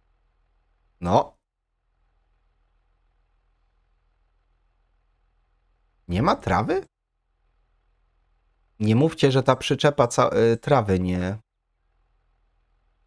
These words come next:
Bo to była świeża trawa. Wszystko jest zero. Nie, no dzisiaj mi ewidentnie nie. Dobra, widzowie, czasami jest tak, jak widzicie, człowiek fej-, a jest, dobra, bo już się wystraszyłem.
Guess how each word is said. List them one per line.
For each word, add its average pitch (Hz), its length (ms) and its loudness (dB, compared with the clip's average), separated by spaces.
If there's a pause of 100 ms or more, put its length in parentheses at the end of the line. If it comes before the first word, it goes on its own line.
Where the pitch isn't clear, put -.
(1500)
Bo - 60 -18
to 123 80 2
była 127 200 2
świeża 117 500 0
trawa. 90 600 -4 (580)
Wszystko - 340 -8
jest 202 140 -4
zero. 95 400 -2 (2250)
Nie, 175 220 4
no 147 120 4
dzisiaj 151 320 2
mi 135 160 2
ewidentnie 117 640 2
nie. 107 100 -2
Dobra, 135 320 2
widzowie, 107 340 0
czasami 170 400 2
jest 139 180 -2
tak, 135 140 2
jak 123 140 2
widzicie, 123 340 0
człowiek 117 260 0
fej-, 120 220 0
a 160 100 2
jest, 151 500 2
dobra, 113 280 2
bo 104 80 0
już 101 60 -2
się - 120 -2
wystraszyłem. 87 760 -2